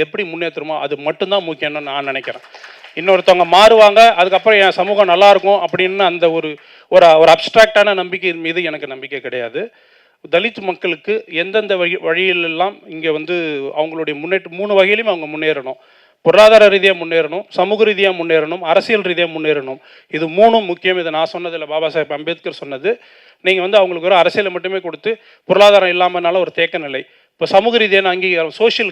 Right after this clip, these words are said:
கேபிட்டல் அப்படின்றது, சாதியினுடைய மூலதனம்ன்றது இந்தியாவுல வந்து சாதி, சாதி தான். இந்தியாவினுடைய மூலதனம் எதுன்னு கேட்டீங்கன்னா அது சாதி தான். இப்ப நீங்க உங்க ஊர்ல வந்து ஒரு பொட்டி கடை வைக்க முடியல, அந்த ஊர்ல இருக்கிறவனுக்கு, சென்னையில வந்து நீங்க வச்சிடலாம், சவுத்துல இருக்கிற எத்தனையோ பேர் உங்களுக்கு தெரியும், அஹ், சவுத்துல இருக்கிற எத்தனையோ தலித்ஸ்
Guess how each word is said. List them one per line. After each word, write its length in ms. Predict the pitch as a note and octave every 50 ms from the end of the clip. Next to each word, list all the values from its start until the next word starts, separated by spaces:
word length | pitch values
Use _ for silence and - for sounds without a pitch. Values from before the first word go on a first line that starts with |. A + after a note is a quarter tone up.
| - -
கேபிட்டல் 440 | G3+ G#3 - G#3+ - G#3 G3 F3+ F3+
அப்படின்றது, 400 | E3 D#3+ F3 F3 F3 E3+ E3 F3 E3 -
சாதியினுடைய 560 | F#3 F3+ G#3+ A3+ G#3+ A3+ G#3+ G#3 G3 F3+ F3 E3+ F3 F3+
மூலதனம்ன்றது 640 | A3 A3+ G#3 F#3+ F#3+ F#3 E3+ E3+ D#3+ D#3+ D#3+ D#3+ F3+ E3
இந்தியாவுல 340 | E3 D#3+ F3+ F3 E3+ D#3+ D#3 D3
வந்து 140 | C#3 C#3+ D#3
சாதி, 260 | - D#3 C#3+ D#3+ E3 - _ _ _ _
சாதி 320 | _ - F3 F#3 G#3 G#3 G#3
தான். 200 | F#3+ D#3+ - _ _ _ _ _ _ -
இந்தியாவினுடைய 460 | E3 F#3+ A#3 A#3 A3+ G#3 G3 F#3 F#3 F3 F3+
மூலதனம் 420 | G#3+ C4 C4 A3+ A3 G3+ G3 F#3 F3
எதுன்னு 200 | F3 F#3+ F#3+ F3
கேட்டீங்கன்னா 320 | F3 E3 E3+ E3 F#3 F3+ D#3+
அது 40 | C3+
சாதி 320 | - D#3 D3 D3+ D#3 D3
தான். 160 | C#3+ C3+ - _ _ _ _ _ _ _ _
இப்ப 140 | _ - F#3+
நீங்க 140 | G3+ G3+ G3
உங்க 160 | F#3 F#3 F3+
ஊர்ல 280 | F#3 G3+ A#3 A#3 A3+ A3
வந்து 180 | G3 F#3 G#3+ A3
ஒரு 140 | G3+ F#3 - -
பொட்டி 160 | F#3 F3 -
கடை 160 | G#3+ G3+ F3+
வைக்க 140 | E3 D3+ F3+
முடியல, 280 | E3+ E3+ D3+ C#3+ C3+ C#3+
அந்த 80 | D#3 D#3
ஊர்ல 320 | E3+ A3 B3 A#3 A3 G3+ F#3+
இருக்கிறவனுக்கு, 420 | F3+ F3+ F3 F3 F#3 F3+ - _ -
சென்னையில 260 | G#3+ A#3+ C#4+ D4 C#4
வந்து 140 | C4 B3+ B3
நீங்க 140 | A#3 A3 G#3+
வச்சிடலாம், 360 | F#3+ - - F#3 E3+ C#3 A#2+ - _ _ _ _ _ - -
சவுத்துல 300 | G3 A3 A3+ A#3+ A3+ G#3+
இருக்கிற 200 | G3+ G3 G3+ G3+
எத்தனையோ 360 | F3+ E3+ - F#3+ G3+ G#3+ G#3+
பேர் 200 | F#3 G3 F#3+ F3+
உங்களுக்கு 520 | F3+ F3+ F3 F3 E3+ F3+ F3+ E3 D3 F3+
தெரியும், 240 | F3 F#3+ F#3+ D#3+ - - _ _ _ _ _ _ -
அஹ், 280 | E3+ F3 E3+ E3 D#3 D3+ - D#3 D#3+
சவுத்துல 280 | G3 G#3 G#3 A3+ G#3+
இருக்கிற 180 | G3 F#3 F#3 F3+
எத்தனையோ 200 | D#3+ F3+ F#3+ G3 F3
தலித்ஸ் 320 | F3+ F3 F3 D#3+ - -